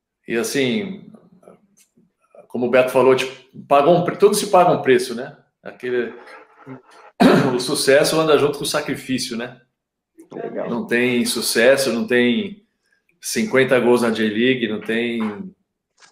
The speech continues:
Speaker 1: nada por acaso. O preço foi pago, mas faria tudo de novo com muita alegria.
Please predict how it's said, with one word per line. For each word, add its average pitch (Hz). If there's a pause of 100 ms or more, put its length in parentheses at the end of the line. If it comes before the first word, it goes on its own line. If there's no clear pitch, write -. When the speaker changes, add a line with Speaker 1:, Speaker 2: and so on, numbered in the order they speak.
(840)
Speaker 1:
nada 127
por 135
acaso. 113 (200)
O 127
preço 147
foi 165
pago, 113 (1300)
mas 107
faria 139
tudo 151
de 147
novo 147
com 156
muita 156
alegria. 120